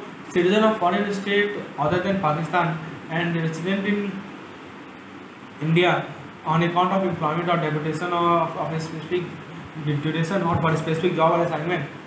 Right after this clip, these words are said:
the duration of which does not exceed three year resident। देखिए क्या कर रहा है, कोई भी मान लीजिए फॉरेन स्टेट का सिटीजन है पाकिस्तान को छोड़कर और वो भारत में रह रहा है एम्प्लॉयमेंट के लिए या डेपुटेशन के बेसिस पे, ठीक है, कुछ, कुछ ड्यूरेशन के लिए आया है या किसी जॉब पे आया है असाइनमेंट पे, तो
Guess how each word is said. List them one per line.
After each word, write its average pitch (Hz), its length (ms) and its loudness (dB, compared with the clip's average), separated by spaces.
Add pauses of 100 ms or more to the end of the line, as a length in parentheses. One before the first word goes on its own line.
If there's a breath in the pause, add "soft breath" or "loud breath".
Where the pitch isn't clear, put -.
(120)
the 147 100 0
duration 160 320 2
of 165 140 4
which - 180 0
does 151 140 2
not 175 180 4
exceed 165 260 -2
three 160 180 2
year 165 120 4
resident। 147 480 0
देखिए 196 220 6
क्या 214 160 8
कर 175 120 4
रहा 139 120 2
है, 185 120 4 (460)
कोई 220 160 6
भी 240 160 6
मान 208 100 6
लीजिए 220 220 4
फॉरेन 202 260 6
स्टेट 196 200 -2
का 202 80 2
सिटीजन 170 360 0
है 135 120 0
पाकिस्तान 175 380 2
को 190 140 0
छोड़कर 156 340 -2 (460)
और 175 100 2
वो 180 100 6
भारत 196 280 6
में 190 80 2
रह 185 120 6
रहा 156 140 2
है 135 240 -2
एम्प्लॉयमेंट 175 460 2
के 170 80 0
लिए 143 240 0
या 165 180 4
डेपुटेशन 175 500 -2
के 180 100 0
बेसिस 165 240 -2
पे, 131 200 -6 (460)
ठीक 170 120 0
है, 190 80 4
कुछ, 185 380 0
कुछ 190 220 -2
ड्यूरेशन 175 360 2
के 190 60 2
लिए 180 120 4
आया 165 200 8
है 135 180 0 (400)
या 156 60 -4
किसी 170 220 -2
जॉब 165 300 4
पे 180 60 2
आया 175 140 6
है 175 40 0
असाइनमेंट 165 480 -2
पे, 123 60 -6 (440)
तो 156 60 -6